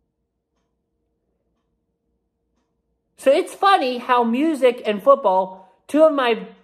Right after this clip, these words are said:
biggest interests and my two bi-, two of my biggest passions in life, have come together. I think it's a great thing. I think it's a great thing that they're dating.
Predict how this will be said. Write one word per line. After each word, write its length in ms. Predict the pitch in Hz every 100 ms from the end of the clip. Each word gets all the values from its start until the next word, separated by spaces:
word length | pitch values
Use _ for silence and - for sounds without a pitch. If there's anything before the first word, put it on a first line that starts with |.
| _ _
biggest 340 | 262 294 302 254
interests 680 | 262 208 190 180 - _ _ _ _
and 140 | - 208
my 140 | 208
two 280 | 202 - 269
bi-, 220 | 233 226 -
two 80 | 254
of 60 |
my 100 | 254
biggest 260 | 226 240 240
passions 400 | 247 240 233 185
in 120 | 160
life, 180 | 160 165 - _ _ _ _ _ _ _ -
have 180 | 269
come 220 | 262 277 277
together. 440 | 247 254 226 156 - _ _ _ _ _ _ _ _ _ _ _ _ -
I 120 | 254
think 160 | 330
it's 140 | 302 233
a 40 |
great 400 | 226 196 190 202
thing. 320 | 254 320 320 - _ _ _ _
I 120 | 240 247
think 180 | 277
it's 140 | 269 254
a 40 |
great 320 | 180 185 185
thing 180 | 214 254
that 120 | 254
they're 160 | 254 254
dating. 520 | 254 262 277 262 254